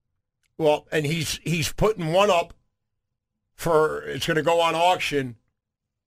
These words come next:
uh, December eighth in Los Angeles. Uh, Henry Winkler is now seventy-six years old. Can you believe that? The Fonz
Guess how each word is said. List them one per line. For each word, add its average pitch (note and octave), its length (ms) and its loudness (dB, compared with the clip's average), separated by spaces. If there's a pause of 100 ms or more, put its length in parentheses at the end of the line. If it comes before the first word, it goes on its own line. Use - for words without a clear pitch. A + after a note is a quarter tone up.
uh, A#2 200 -10
December E3+ 720 2
eighth F3 380 -2 (760)
in D#3 180 0
Los D3 300 4
Angeles. C#3+ 540 -2 (680)
Uh, B2 280 0 (340)
Henry A#3 320 2
Winkler F3+ 580 2
is D#3 220 -2
now D3+ 200 4
seventy-six G#3 1000 -2
years F3 220 -2
old. D3+ 320 0
Can D#3+ 100 -6
you A3 120 0
believe A3 220 -2
that? A3 160 0
The C#3 100 -2
Fonz A#2 640 -4